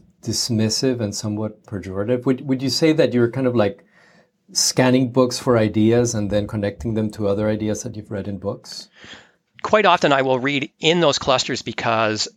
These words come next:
Speaker 2: no one author is gonna tell the whole story. No one author is gonna provide a perspective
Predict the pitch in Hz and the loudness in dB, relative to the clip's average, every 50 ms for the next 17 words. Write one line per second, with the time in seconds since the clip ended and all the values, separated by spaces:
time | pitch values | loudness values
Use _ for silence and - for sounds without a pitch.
0 | _ - 131 123 127 139 151 165 170 165 143 139 143 139 135 139 - 120 110 117 | _ -6 -4 0 2 2 2 2 0 0 2 2 2 2 2 2 0 0 0 -2
1 | 113 - 139 110 110 120 113 107 - - 107 101 - - 120 104 104 92 - - | -2 -2 -2 -2 -2 -4 -6 -4 -4 -4 -4 -4 -2 -2 -2 -2 -2 -4 -4 -6
2 | 85 85 - - - - 110 123 151 208 208 - _ _ _ _ _ _ _ _ | -4 -4 -4 -4 -4 -2 0 0 0 -2 -4 -8 _ _ _ _ _ _ _ _
3 | _ _ _ _ 127 127 139 143 143 139 135 131 131 131 127 113 123 117 - 147 | _ _ _ _ -2 2 2 4 6 6 6 4 4 4 2 2 0 0 -2 -4
4 | 127 127 117 113 - 135 113 107 - - 113 110 107 113 107 104 - - - - | -4 -2 -2 -2 0 0 -2 -2 -2 -2 -2 0 2 2 0 0 -4 -4 -4 -2
5 | - - - - - 98 - - - 127 131 143 151 143 | 0 0 0 0 0 -2 -2 0 0 2 2 2 0 -4